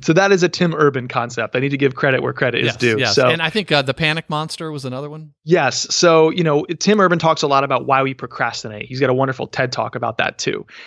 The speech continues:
Speaker 1: And, uh, he focuses mostly on life things. You know, why are you not, uh, you know, cleaning up after yourself? You're procrastinating, whatever. But I think this idea of instant gratification has followed us into work.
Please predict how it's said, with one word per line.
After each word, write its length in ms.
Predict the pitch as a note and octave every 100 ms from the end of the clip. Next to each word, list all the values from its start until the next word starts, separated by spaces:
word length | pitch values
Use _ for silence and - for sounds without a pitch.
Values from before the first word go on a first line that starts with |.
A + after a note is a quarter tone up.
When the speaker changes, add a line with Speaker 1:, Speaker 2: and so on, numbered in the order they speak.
| - -
Speaker 1:
And, 340 | D#3 D3 D3
uh, 220 | C#3+ C#3 C3+
he 220 | C3+ G3+
focuses 460 | A#3 G#3+ G3 F#3+ E3
mostly 280 | D#3+ -
on 160 | D3+ C3+
life 340 | C3 C3 C#3 -
things. 400 | - - - -
You 60 |
know, 100 | C3+
why 180 | B2+ C#3+
are 40 | D#3+
you 140 | D#3+
not, 340 | D#3 D3 -
uh, 300 | D3+ C#3+ C#3 C#3 -
you 140 | - D3+
know, 60 |
cleaning 380 | B2 - D3+ D3
up 160 | F#3 G3
after 180 | G3 F3+
yourself? 540 | F3+ F3 F3 E3 D#3+
You're 100 | C#3+
procrastinating, 600 | - E3+ E3+ E3+ D#3+ D3+
whatever. 380 | C#3+ C3+ B2 C3 - -
But 100 | -
I 60 | D#3+
think 380 | - G#3 G#3 - _
this 200 | E3 E3 -
idea 400 | D3+ C3 D3+ D#3+
of 80 | -
instant 300 | C#3+ - C#3+
gratification 680 | C3 B2+ B2+ - B2+ B2+ C#3
has 140 | C3
followed 360 | - - B2+ C#3
us 140 | C3
into 240 | - C3+ A#2
work. 340 | A2+ B2 -